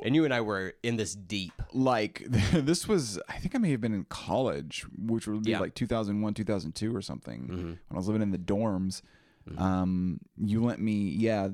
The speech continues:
Speaker 2: uh, there's probably at least a hundred of them at that point.
Speaker 1: Yeah.
Speaker 2: Um, maybe close, I don't know. Um, but yes, I remember just tearing through those.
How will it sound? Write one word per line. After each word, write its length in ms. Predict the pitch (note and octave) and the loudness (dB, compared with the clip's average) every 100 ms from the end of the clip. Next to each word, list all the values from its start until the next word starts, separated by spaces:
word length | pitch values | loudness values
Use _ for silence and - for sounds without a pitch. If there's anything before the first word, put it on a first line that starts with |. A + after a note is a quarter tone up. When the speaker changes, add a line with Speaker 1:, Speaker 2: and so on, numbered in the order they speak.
| - - | -6 -4
Speaker 2:
uh, 200 | A#2 G#2+ - | -2 -2 -2
there's 380 | F#3 F#3 F3+ - - - | 0 0 -2 -6 -10 -2
probably 200 | G3 F3+ | 0 2
at 40 | B2+ | 0
least 160 | A#2+ | -2
a 40 | F#2+ | -4
hundred 380 | - A2+ G#2+ G2 | 0 0 0 0
of 140 | F#2+ | -2
them 120 | G2 | -4
at 100 | F2+ | -4
that 200 | F2 - | -6 -4
point. 420 | - F#2 F#2+ F#2 - - - | -2 0 -2 -4 -10 -20 -8
Speaker 1:
Yeah. 240 | G2+ E2 D#2+ - - - | -4 -4 -6 -16 -14 0
Speaker 2:
Um, 560 | G#2 G2+ G2 F#2+ F#2 - | 2 4 2 2 0 -2
maybe 380 | F#3 B2+ G#2+ | 0 2 0
close, 380 | - F2 - - | -2 -4 -2 -2
I 60 | F#2+ | -2
don't 100 | D#2 | -4
know. 120 | C2 - - _ - | -8 -12 -20 _ -2
Um, 400 | A2+ A2+ G#2+ G#2 | 0 2 4 4
but 80 | A2 | 4
yes, 280 | C#3 A2+ - | 4 2 2
I 40 | B2+ | 2
remember 840 | B2+ B2 A#2+ A#2+ A#2 A2 G#2+ - - | 2 2 4 4 4 2 0 -4 -4
just 240 | B2 A#2 | -2 0
tearing 560 | - - A2+ A2 G#2 F#2+ | -2 0 0 0 0 0
through 280 | - F2 E2 | 0 -2 0
those. 500 | C#2+ C2 A1+ - | -2 -2 -4 -8